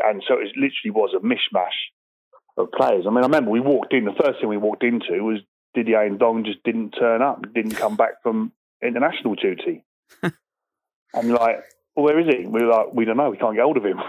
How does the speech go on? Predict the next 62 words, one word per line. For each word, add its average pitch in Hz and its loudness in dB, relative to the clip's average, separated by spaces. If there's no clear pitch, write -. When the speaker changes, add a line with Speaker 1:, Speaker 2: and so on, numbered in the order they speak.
Speaker 1:
<laughs> - -12
Speaker 2:
He 120 0
likes 143 0
doing 139 0
that. 85 0
Speaker 1:
Wow. 95 2
Speaker 2:
He's 104 2
done 131 0
that 127 -2
a - -4
few 117 -2
times. 98 -2
<laughs> 147 0
Speaker 1:
Well, 127 4
this 123 0
is, 139 -6
well, 135 4
exactly, 113 0
exactly. 104 0
And 117 2
that 117 2
was, 110 0
that 123 2
wasn't 104 0
the 104 0
only 120 2
problem 95 0
we 98 2
had 104 0
with, 123 -2
with 98 -2
Didier, 101 2
for 98 -4
sure. 113 4
Speaker 2:
No. 95 0
Speaker 1:
Um, 101 2
but - 4
that 120 2
sort 110 2
of - -14
set 123 2
the - -4
scene 123 2
with 104 2
that - 4
one. 101 0
You 113 2
know, 101 4
one 123 2
of, 113 -2
one 135 2
of 120 4
the, 123 0
I 123 6
mean, 147 2
we 151 2
wa-, 151 0
again, 123 0
going 117 2
back 117 0
to 120 2
that, 113 2